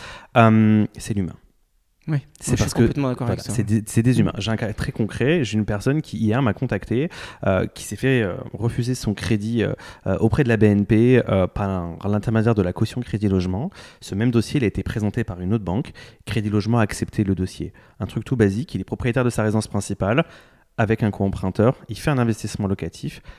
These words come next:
Speaker 1: La banque A dit, je prends cent pour cent de la charge. C'est un sujet que vous devez peut-être avoir, vous, chez, chez Orisio, l-, comment on apprécie, euh, la résidence principale, euh, quand elle est à deux ou, euh,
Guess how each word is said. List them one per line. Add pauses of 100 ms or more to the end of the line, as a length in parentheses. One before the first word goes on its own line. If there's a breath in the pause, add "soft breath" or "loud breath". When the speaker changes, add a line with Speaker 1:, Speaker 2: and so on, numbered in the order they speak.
Speaker 1:
La
banque
A
dit, (100)
je
prends
cent
pour
cent
de
la
charge.
C'est
un
sujet
que
vous
devez
peut-être
avoir,
vous,
chez, (240 loud breath)
chez
Orisio,
l-,
comment
on
apprécie,
euh,
la
résidence
principale, (320 loud breath)
euh,
quand
elle
est
à
deux
ou,
euh,